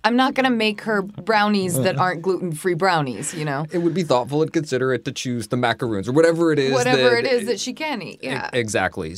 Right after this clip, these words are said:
Speaker 2: But absolutely, with those folks that are in that sort of more
Speaker 1: I don't
Speaker 2: peripheral
Speaker 1: know.
Speaker 2: part of your social circle, don't worry about it. Keep doing it. It's so thoughtful that you include that ingredient card. In fact, I'm gonna recommend it as really good etiquette advice for anybody else out there that might be listening and wondering about the best way to do this.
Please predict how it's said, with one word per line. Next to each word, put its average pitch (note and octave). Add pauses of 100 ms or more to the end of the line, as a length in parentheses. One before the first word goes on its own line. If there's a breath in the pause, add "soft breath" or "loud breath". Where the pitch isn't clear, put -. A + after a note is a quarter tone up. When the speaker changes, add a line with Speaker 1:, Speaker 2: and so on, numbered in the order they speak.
Speaker 2:
But B2
absolutely, B2+
with G#2
those A#2
folks A#2+
that A#2+
are A2+
in A2
that G#2 (180)
sort A2+
of G2+
more G#2+
Speaker 1:
I G#2
don't G#2+
Speaker 2:
peripheral D3
Speaker 1:
know. C#3+
Speaker 2:
part D3+
of D3+
your D3+
social D3+
circle, D3+ (140)
don't B2+
worry A2
about G#2
it. F#2
Keep A2+
doing F#2+
it. F2+
It's -
so A2+
thoughtful A2
that F#2+
you G#2
include G2
that G2
ingredient F2+
card. F2+
In A#2
fact, G#2 (340 loud breath)
I'm A#2+
gonna C#3
recommend A2+
it F2
as F#2
really G#2
good F#2
etiquette F#2+
advice F2+
for F#2+
anybody B2
else G#2
out F#2+
there G2
that F2
might F2+
be F#2
listening E2+
and F#2+
wondering F2
about D#2
the E2
best -
way -
to -
do G#1+
this. -